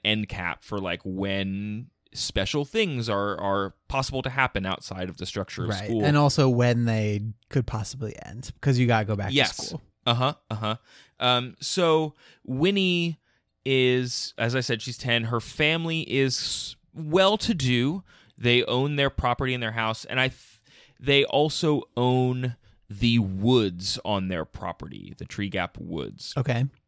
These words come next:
Speaker 1: And she doesn't really go in there or anything. She's actually, during the summer months, pretty well confined to her house. She lives with her parents and her grandmother.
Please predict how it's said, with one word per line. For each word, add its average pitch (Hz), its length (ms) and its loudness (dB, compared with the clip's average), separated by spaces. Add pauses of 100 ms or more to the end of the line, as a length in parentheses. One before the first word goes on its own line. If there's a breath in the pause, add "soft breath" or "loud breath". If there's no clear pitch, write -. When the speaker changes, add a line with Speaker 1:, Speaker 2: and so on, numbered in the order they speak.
(420)
Speaker 1:
And 107 220 0
she 165 100 0
doesn't 185 220 2
really 143 160 4
go 117 220 4
in 139 180 4
there 92 260 0
or 92 160 -2
anything. 95 360 -6
She's 101 220 -6
actually, 117 720 -2 (720 soft breath)
during 113 240 2
the 107 80 0
summer 135 300 2
months, 104 260 0
pretty 131 240 -2
well 117 180 2
confined 104 1040 -2 (160)
to 101 560 -4 (100)
her 98 120 -8
house. - 420 -6
She 98 160 -6
lives 95 180 -6
with 95 100 -8
her 92 120 -6
parents 151 520 -2 (340 loud breath)
and 104 140 -6
her 92 100 -2
grandmother. 117 680 4